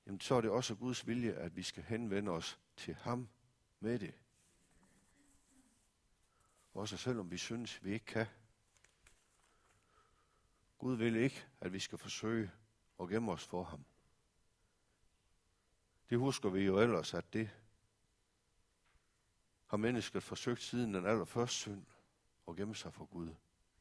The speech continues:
Men det Gud vil, det er,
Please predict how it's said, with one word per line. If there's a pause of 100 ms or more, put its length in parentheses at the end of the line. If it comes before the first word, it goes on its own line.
(1000)
Men
det
Gud
vil, (600)
det
er,